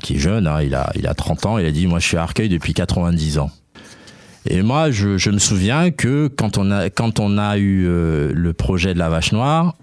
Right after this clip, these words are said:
il y avait, euh, sur cette zone-là un, un foyer qui s'appelait le foyer Montmousseau,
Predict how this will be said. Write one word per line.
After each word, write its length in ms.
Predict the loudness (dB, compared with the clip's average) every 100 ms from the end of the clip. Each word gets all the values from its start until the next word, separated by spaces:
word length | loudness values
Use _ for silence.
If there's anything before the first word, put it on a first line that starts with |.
| -8 -2
il 80 |
y 80 | 0
avait, 420 | 0 0 0 2
euh, 180 | 2 0
sur 220 | 0 0
cette 180 | -2 -2
zone-là 640 | 0 0 0 0 0 -2
un, 480 | -4 -6 -6 -8 -6
un 40 | -4
foyer 420 | -2 0 0 0
qui 100 | -2
s'appelait 240 | -2 0
le 80 | -2
foyer 260 | 0 0 0
Montmousseau, 540 | 2 0 0 -2